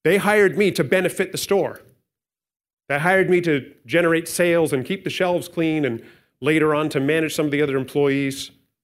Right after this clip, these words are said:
That's what I was there for. I was there for their benefit. Now, I got a benefit too. There's something reciprocal about that. God doesn't put you in your job just for your benefit. God doesn't put you in your job just for the benefit of the company.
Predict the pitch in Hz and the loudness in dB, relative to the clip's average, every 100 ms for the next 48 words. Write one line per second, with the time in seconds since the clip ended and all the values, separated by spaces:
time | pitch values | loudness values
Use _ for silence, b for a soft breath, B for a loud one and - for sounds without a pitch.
0 | _ - 202 - 220 214 208 185 226 220 | _ -6 -4 0 2 4 2 2 0 0
1 | 139 151 185 247 214 185 190 185 185 156 | -2 0 0 2 2 2 2 2 -2 0
2 | 151 135 139 135 135 - - _ _ _ | 0 0 -2 -4 -8 -16 -20 _ _ _
3 | _ _ - 208 175 185 190 165 165 160 | _ _ -6 0 0 2 0 0 -2 -4
4 | 175 - 117 139 170 190 175 175 165 - | -8 -6 -4 -4 -4 -4 -2 -2 -2 -4
5 | - 127 117 104 95 101 104 - _ _ | -6 -6 -8 -8 -12 -16 -18 -20 _ _
6 | _ _ _ _ _ _ _ _ - 143 | _ _ _ _ _ _ _ _ -2 2
7 | 202 190 180 190 175 165 165 156 143 147 | 2 0 0 0 2 2 2 0 2 2
8 | 160 139 143 123 117 113 _ _ _ _ | 2 0 0 0 -4 -12 _ _ _ _
9 | _ 139 - 131 127 127 117 113 135 - | _ -10 -6 -4 -2 -2 -4 -6 -12 -16
10 | B - 185 175 170 185 170 160 160 156 | B -6 -4 -2 -4 -2 0 0 0 -2
11 | 165 151 151 - 139 143 139 135 127 160 | -4 -4 -6 -10 -6 -6 -4 -6 -6 -8
12 | 165 107 | -8 -10